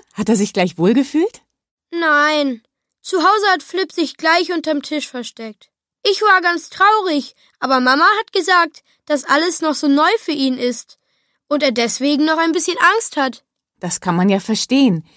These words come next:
Speaker 1: Wenn wir irgendwo neu sind, sind wir manchmal auch erstmal vorsichtig und haben vielleicht Angst.
Speaker 2: Genau, deswegen habe ich ihm geholfen.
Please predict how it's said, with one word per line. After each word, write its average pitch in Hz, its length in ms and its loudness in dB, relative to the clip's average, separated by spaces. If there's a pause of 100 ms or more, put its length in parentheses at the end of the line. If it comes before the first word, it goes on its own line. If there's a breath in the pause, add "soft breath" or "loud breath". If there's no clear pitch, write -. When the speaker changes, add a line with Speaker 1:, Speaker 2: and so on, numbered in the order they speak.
(160 soft breath)
Speaker 1:
Wenn 185 240 2
wir 247 240 2
irgendwo 175 320 0
neu 165 280 2
sind, 240 240 2
sind 233 200 0
wir 202 80 2
manchmal 180 380 -2
auch 254 200 -2
erstmal 170 320 -2
vorsichtig 156 720 -4
und 143 180 -14
haben 147 180 -12
vielleicht 147 420 -14
Angst. - 440 -8 (460)
Speaker 2:
Genau, 392 560 2 (300)
deswegen 349 540 2
habe 277 200 2
ich 277 140 -2
ihm 269 140 0
geholfen. 240 680 -2